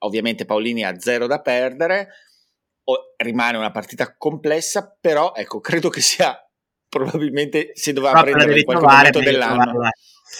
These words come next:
Speaker 2: al primo
Speaker 1: Sì.
Speaker 2: turno adesso, eh. C'era proprio anche una foto divertente, perché ne ha parlato spesso,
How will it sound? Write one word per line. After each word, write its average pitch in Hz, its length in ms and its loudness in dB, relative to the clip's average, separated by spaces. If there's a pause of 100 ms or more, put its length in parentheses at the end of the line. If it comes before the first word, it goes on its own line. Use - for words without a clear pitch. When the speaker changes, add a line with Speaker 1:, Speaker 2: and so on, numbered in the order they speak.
(220)
Speaker 2:
al 120 140 -6
primo 123 260 -4
Speaker 1:
Sì. 117 60 -10
Speaker 2:
turno 123 240 -2
adesso, 107 520 0
eh. 107 120 2
C'era 117 240 -4
proprio 120 200 -2
anche 113 140 -6
una 117 140 -2
foto 113 300 -6
divertente, 110 640 -6
perché 92 260 -8
ne 90 240 -6
ha 95 40 -10
parlato 98 380 -4
spesso, 92 560 -10